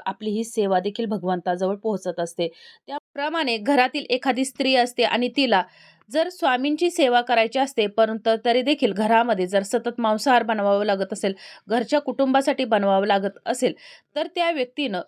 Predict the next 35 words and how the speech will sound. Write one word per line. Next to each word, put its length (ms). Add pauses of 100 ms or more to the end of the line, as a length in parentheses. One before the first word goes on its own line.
काहीही 640
मनामध्ये 480
शंका 420
न 60
आणता 480 (300)
आपल्या 320
कुटुंबासाठी 680
मांसाहार 480
हा 260
अवश्य 380
करायचा 420
आहे, 160 (320)
परंतु 400
मनापासून 680 (100)
आणि 140
श्रद्धेने, 480
भक्तिभावाने 800
स्वामींची 440
सेवा 280
देखील 280
करायची 420
आहे. 160 (420)
त्याचबरोबर 520
एखादी 380
जर 180
व्यक्ती 320
जर 160
मांसाहार 540
करत 400
असेल 260 (300)
आणि 180
ही 120
स्वामी 320
सेवा 260
करत 240